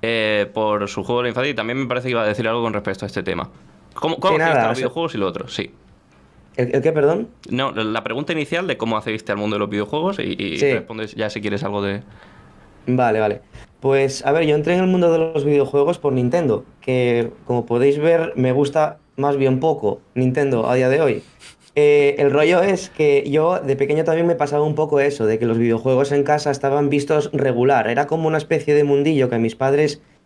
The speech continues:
Speaker 2: pues como todo, no, no comprendían y mejor, eh, malo conocido que bueno por conocer. Entonces no me dejaban tampoco, aunque yo mostraba mucho interés por ello, no me dejaban adentrarme ni tener mi consola, ¿no?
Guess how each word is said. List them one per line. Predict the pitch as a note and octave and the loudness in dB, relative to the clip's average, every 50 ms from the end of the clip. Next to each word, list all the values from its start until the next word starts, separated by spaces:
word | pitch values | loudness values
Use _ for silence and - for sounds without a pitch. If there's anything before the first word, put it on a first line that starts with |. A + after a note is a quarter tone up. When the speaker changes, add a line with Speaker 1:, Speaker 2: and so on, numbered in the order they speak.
| _ _ _ | _ _ _
Speaker 2:
pues | - A2+ G#2+ | -6 -6 -2
como | - B2 A#2+ A#2+ | -2 -2 0 0
todo, | D3+ D#3 D3 C3+ A2+ A2+ A#2+ | 2 2 2 2 2 2 2
no, | C3 C#3 C#3 C#3 | 2 2 2 2
no | C#3+ D3+ C#3+ | 0 0 0
comprendían | E3 E3+ D#3 E3 E3 E3 E3+ F#3+ F3+ E3+ F3+ F#3 F3 | 0 0 0 0 0 0 2 2 2 2 2 0 0
y | D3+ C#3 B2+ | 0 0 2
mejor, | B2+ B2+ A#2+ - - C#3+ D3 C#3+ C#3 C#3+ C#3+ C3+ B2+ B2+ - - - _ _ _ _ - | 2 0 0 -2 0 0 2 2 2 2 2 2 0 -2 -8 -18 -20 _ _ _ _ 0
eh, | C#3+ C3+ C#3 C#3 | 2 2 2 4
malo | C#3+ D3 D3 C#3+ | 4 2 2 2
conocido | D3 D3 C#3+ C3+ D3 D#3+ D3 C#3+ | 0 0 -2 0 0 2 2 4
que | C3+ | 4
bueno | B2 B2+ C3 B2+ | 2 2 0 0
por | B2+ B2+ B2 | 0 -2 -2
conocer. | A#2+ A2+ A2 A2 - F#2+ - - - - - | -2 -2 -2 -2 -4 -6 -8 -10 -14 -8 -4
Entonces | A#2 A2+ A#2+ C#3 C#3 D3 C#3+ | -4 -2 0 0 0 0 0
no | D3+ D3 | 0 2
me | D3+ D3+ | 2 2
dejaban | D3+ D3 D3 - D3+ D3+ D3 D3 C#3+ C3+ C3+ | 0 0 0 0 2 2 2 2 2 0 0
tampoco, | C#3 C3+ C3 C3 C#3+ C#3 C#3+ D3 D3 C#3+ - - _ _ _ | -2 -4 -2 0 0 0 2 2 2 0 0 -6 _ _ _
aunque | - A2+ A2 - C3 | -8 -6 -2 0 0
yo | C3 C3 | 2 2
mostraba | C#3+ D3+ C#3 - D3 D#3 D#3 D3+ | 2 0 -2 0 0 0 2 2
mucho | D3 C#3+ C#3 D3+ | 2 0 2 2
interés | D3 C#3+ C#3+ C#3+ C#3+ C#3 | 0 2 2 2 0 0
por | C#3+ - C#3 C3+ | 0 0 2 2
ello, | C3+ C#3 D3 D3 | 2 2 2 2
no | C#3+ C3 | 2 2
me | B2+ C3 | 2 2
dejaban | C3 C#3 C3+ C#3 C3+ C#3 C#3 C3+ | 0 0 0 0 -2 0 0 0
adentrarme | C3+ B2+ B2+ B2 C3 B2+ B2 C3+ C#3 | 0 0 0 0 0 0 0 2 2
ni | C#3 C3 | 0 0
tener | - A2+ A#2 A#2 | 0 0 0 0
mi | A#2+ B2 | 0 0
consola, | A#2 G#2+ G#2 - - G2 F#2 - | 0 -2 -4 -4 -4 -4 -4 -4
¿no? | A2 - | -6 -8